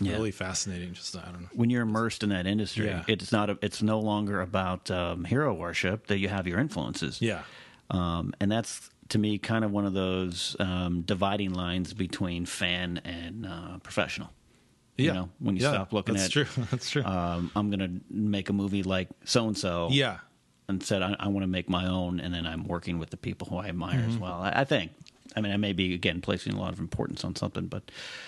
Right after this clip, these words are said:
Speaker 1: uh, I, I, point being, I understand what you mean there. So you got to witness a lot of these people firsthand grow along with you.
Speaker 2: Yeah, yeah.
Speaker 1: And that had, did you, did you realize it at the time?
Speaker 2: Prob-, no, not really. I mean, I,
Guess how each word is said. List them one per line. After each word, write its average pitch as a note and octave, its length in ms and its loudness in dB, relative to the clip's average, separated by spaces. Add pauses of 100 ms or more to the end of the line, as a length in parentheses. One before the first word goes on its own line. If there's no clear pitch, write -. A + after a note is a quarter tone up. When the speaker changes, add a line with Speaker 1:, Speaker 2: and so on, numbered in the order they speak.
(200)
Speaker 1:
uh, - 300 0 (280)
I, D#2+ 80 2
I, C2+ 40 0
point B2+ 340 4
being, G#2+ 140 0
I F#2+ 80 2
understand F2 320 0
what E2 120 -4
you F#2 40 0
mean F#2+ 160 2
there. C#2+ 200 -2 (360)
So C3 80 4
you A#2+ 120 4
got A#2 180 2
to F2+ 80 -2
witness G2 340 -2
a F#2 60 -2
lot F2 100 0
of E2+ 80 -2
these E2+ 120 -4
people F2+ 320 -2
firsthand F#2 760 -2
grow F#2 360 2
along E2+ 280 0
with B2 180 0
you. - 140 -4
Speaker 2:
Yeah, B2+ 240 0 (240)
yeah. F#2 180 -4 (140)
Speaker 1:
And G2 80 2
that F2+ 60 2
had, F#2 180 0
did A2+ 120 2
you, D#3+ 140 2
did E3+ 240 -2
you F3 100 2
realize B2+ 540 2
it C3 100 0
at B2+ 140 2
the C3 60 -2
time? B2+ 340 0 (760)
Speaker 2:
Prob-, D#3 320 4
no, C3 320 2
not B2 160 2
really. B2 160 2
I C3+ 80 4
mean, D#3+ 180 2
I, B2 160 0